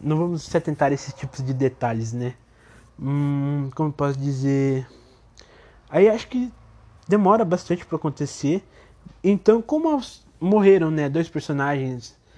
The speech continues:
entram dois novos personagens: a Chelsea e o Suzano. Sim, Suzano, no melhor estilo Naruto. <laughs> É... a Chelsea, e eles entram e você fica,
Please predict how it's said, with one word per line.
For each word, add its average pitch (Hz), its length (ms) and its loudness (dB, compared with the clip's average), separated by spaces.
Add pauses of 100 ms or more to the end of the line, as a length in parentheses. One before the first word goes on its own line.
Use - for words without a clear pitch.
(260)
entram 202 320 0
dois 226 220 6
novos 226 200 0
personagens: 196 720 -4
a 156 160 0
Chelsea 170 500 0 (600)
e 175 220 2
o 202 80 4
Suzano. 202 540 2 (680)
Sim, 180 380 -2
Suzano, 127 480 -4
no 117 240 -8
melhor 127 260 -4
estilo 151 540 -8 (560)
Naruto. 135 500 -4 (140)
<laughs> 143 340 2 (1040)
É... 127 680 0 (2500)
a 196 100 0
Chelsea, - 800 -2 (200)
e 240 600 0 (440)
eles 196 320 2
entram 226 280 2
e 254 60 -4
você 233 220 -6
fica, - 360 -6